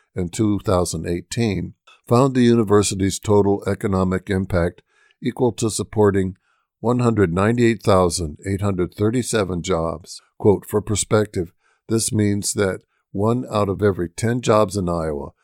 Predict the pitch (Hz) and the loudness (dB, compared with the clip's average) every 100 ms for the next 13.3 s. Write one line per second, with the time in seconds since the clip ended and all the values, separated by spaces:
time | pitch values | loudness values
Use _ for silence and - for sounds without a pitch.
0 | _ _ 92 - 82 - 101 95 92 95 | _ _ -6 -4 -4 0 2 2 2 2
1 | 92 87 90 92 - 98 92 95 101 - | 2 2 0 -2 -2 -2 -2 -4 -4 -8
2 | - 90 98 101 110 104 110 92 92 82 | -10 -4 -2 0 0 0 -2 -2 -2 -4
3 | 80 - _ _ - 92 87 90 - 104 | -6 -8 _ _ -6 -2 0 0 0 -2
4 | 87 78 - - - _ _ _ _ _ | -4 -6 -14 -16 -16 _ _ _ _ _
5 | 90 - 92 92 85 87 85 - 110 98 | -10 -2 0 0 -4 -6 -4 0 0 0
6 | 80 - _ _ - 127 - - 117 110 | -2 -8 _ _ -4 -4 -2 4 4 4
7 | 110 117 110 - 98 110 104 - 101 90 | -2 0 0 0 -4 -2 -4 -2 -2 -2
8 | - _ _ - - - 104 95 - 104 | -6 _ _ -14 -8 -2 -2 -2 -4 -4
9 | 90 90 - - 110 101 92 87 - _ | -2 -4 -4 -2 -2 -2 -6 -6 -10 _
10 | - 98 90 - - 101 95 107 120 101 | -6 -4 -4 -6 -2 -2 0 -2 -2 -2
11 | - - 82 - 87 80 80 87 - - | -8 -10 -10 -4 -4 -4 -8 -12 -16 -18
12 | _ _ _ _ _ _ 80 87 80 92 | _ _ _ _ _ _ -4 -2 -2 0
13 | 95 85 | 0 -2